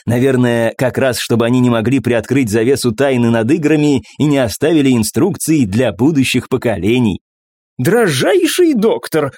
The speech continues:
ваши исторические познания несравненны, как и ваша содержательная речь", кивнул довольный Теодорро. "Хотя триста тринадцать миллионов зрителей выразили несогласие со всем, что вы сказали,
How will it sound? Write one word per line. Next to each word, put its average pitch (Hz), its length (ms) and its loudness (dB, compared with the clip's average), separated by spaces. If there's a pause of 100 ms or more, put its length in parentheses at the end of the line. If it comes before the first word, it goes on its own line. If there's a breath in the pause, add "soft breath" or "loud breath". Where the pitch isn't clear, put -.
ваши 302 360 0
исторические 277 640 0
познания 294 580 0
несравненны, 277 1000 0 (160 loud breath)
как - 180 -2
и 208 40 4
ваша 180 400 0
содержательная 254 1080 0
речь", - 320 -2 (180)
кивнул 113 360 0
довольный 113 440 0
Теодорро. 110 680 0 (320 loud breath)
"Хотя 240 320 -2
триста 226 400 0
тринадцать 196 500 -2
миллионов 190 460 0
зрителей 247 480 0
выразили 180 420 2
несогласие 240 800 0
со 254 200 -2
всем, 139 280 -2
что 139 160 -2
вы 127 120 0
сказали, 127 580 0